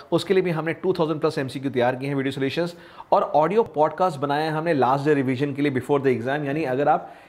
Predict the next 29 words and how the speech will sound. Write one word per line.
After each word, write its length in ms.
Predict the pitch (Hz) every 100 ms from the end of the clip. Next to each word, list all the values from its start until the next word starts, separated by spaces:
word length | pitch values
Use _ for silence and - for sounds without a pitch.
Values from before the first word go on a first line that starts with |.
| -
एक 160 | 156 156
दिन 140 | 160
पहले 220 | 151 156
पूरा 320 | 151 160 180 190
समरी 340 | 160 147 165
रिवाइज 300 | 143 135 143
करना 180 | 147 139
चाहते 280 | 135 127 147
हैं 80 |
तो 60 | 143
कानों 320 | 135 120 135
में 100 | 139
ईयरफोन 260 | 131 131 131
लगाइए, 380 | 117 147 180 139 - - -
पूरा 240 | 214 226 190 135 160
रात 220 | - -
को 80 | 151
आराम 420 | 127 135 160 175
से 160 | - 147
बेड 240 | 131 131
पे 60 | 139
लेट 280 | 123 135 127
के 180 | 120 107 - - 113
आप 160 | 123
पूरा 160 | 139 135
रिवाइज 340 | 117 120 127
कर 120 | -
सकते 280 | 120 120 123
हैं। 260 | 123 143